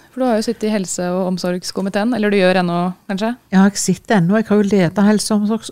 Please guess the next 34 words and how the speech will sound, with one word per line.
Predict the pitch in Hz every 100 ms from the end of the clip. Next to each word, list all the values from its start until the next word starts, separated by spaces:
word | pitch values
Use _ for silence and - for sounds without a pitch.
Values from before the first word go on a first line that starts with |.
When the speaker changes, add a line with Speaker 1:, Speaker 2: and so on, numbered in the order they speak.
| -
Speaker 2:
omsorgskomiteen, | 202 196 226 - 226 226 226 247
og | 226
jeg, | 196 185 -
jeg | 196 185
sitter | - 180 -
der | 220 196
ennå, | 190 160 202 247
og | 226
det | 185
er | 190
jo |
faget | 226 - - 165 254 - 339
mitt. | 285 - -
Eh, | 226 196 185 - - - - - -
og | 208 196
jeg | 277
er | 403
ekstremt | 339 - - 202 208 226 240 208
opptatt | 185 - 220 214
av | 196 -
pårørende, | - 185 196 208 208 190 185 180 185 185 - -
og | 202 196 127
at | -
det | 220
er | 202 202
en | 208 - -
helhet | 208 285 392 - 202 -
rundt, | 196 196 - -
eh, | 196 175 190 - - - - -
rundt | 208 208
den | 185 180
som | 190 208 196
er | -
syk. | 196 202